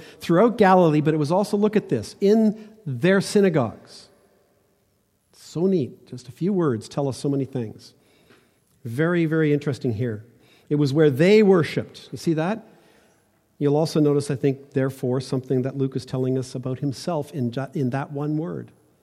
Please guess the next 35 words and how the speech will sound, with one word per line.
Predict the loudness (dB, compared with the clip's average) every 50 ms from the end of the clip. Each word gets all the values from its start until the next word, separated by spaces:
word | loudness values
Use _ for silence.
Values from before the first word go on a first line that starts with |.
| _ _ _ _ _ _ _ _ _ _ _ _ _ -4
Luke | -4 -4 -2 -4
is | -8 -6
telling | -4 -4 -2 0 0 0 -2
us, | -4 -4 -4
number | -4 -4 -2 -4
one, | -4 -2 0 0 0 0 0 -2 -2 -6 -10 -18 -20 -20 -14 _
that | -4 0 0 0 -2 -2
Jesus | -2 -2 -2 0 0 -2 -4 -4 -6
was | -6 -6
preaching | -6 -4 -4 -4 -4 -4 -2 -2 -2 -2 -2 -4 -4
in | -4 -2 0 0 0 0 -2 -4 -10 -20 -20 -14 _ -10 -8
Jewish | -4 2 2 4 4 4 2 0 -2
synagogues. | -2 0 0 0 -2 -4 -6 -6 -6 -6 -8 -8 -10 -8
So | -4 -4 -4
it's | -4 -4
always, | -4 -2 0 0 0 0 -2 -4 -14 -14 _
he | -2 -2
was | -2 -2
preaching | 0 -2 0 0 0 -2
to | -2 -2
the | -4 -4
Jews | -6 -4 0 2 2 4 4 2 2
during | 2 0 0 0
all | 0 -2 0 0 2
this | 2 0 -2 -2
time, | -6 -4 -2 -2 -2 -2 -4 -6 -20 -12 _
and | 0 2 2 2 2 0 -4 0
his | 2 2 2 4
disciples | 2 -2 -2 0 0 2 2 2 2 0 -2 0
that | 0 -2 0
were | 0 -2
following | -2 -2 0 2 2 4 4 2 2 2
him, | 2 2 2
it | 2
was | 2 0